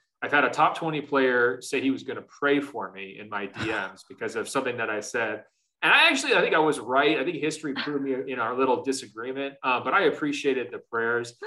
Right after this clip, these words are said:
Speaker 1: I think my favorite story,
Speaker 2: <laughs>
Speaker 1: though, like, that people, you know, I tell this one to, like, journalism students, right? So I was doing a cover story on Jimmy Butler. It was his first cover story.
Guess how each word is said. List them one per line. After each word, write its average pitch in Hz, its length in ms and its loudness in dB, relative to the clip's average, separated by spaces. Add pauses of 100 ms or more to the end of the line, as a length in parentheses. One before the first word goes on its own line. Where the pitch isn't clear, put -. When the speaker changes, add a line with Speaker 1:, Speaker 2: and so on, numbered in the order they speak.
(280)
Speaker 1:
I 226 80 2
think 311 160 -2
my 180 120 6
favorite 160 340 4
story, 147 400 6
Speaker 2:
<laughs> 135 60 4
Speaker 1:
though, 131 380 2
like, 131 200 0
that 139 140 0
people, 147 520 0
you 151 80 -10
know, 131 40 0
I 135 60 -2
tell 165 160 -4
this 139 160 -4
one 135 120 -12
to, 117 40 -18
like, 110 180 -8
journalism 113 460 -6
students, 127 460 -10
right? 131 200 -2
So 139 140 -2
I 131 60 6
was 131 200 4
doing 170 200 0
a 127 60 0
cover 139 260 0
story 123 260 -4
on 117 140 -4
Jimmy 120 220 -8
Butler. 117 260 -2
It 110 60 -2
was 110 80 -8
his 113 120 -12
first 139 320 -2
cover 120 220 -2
story. 101 480 -6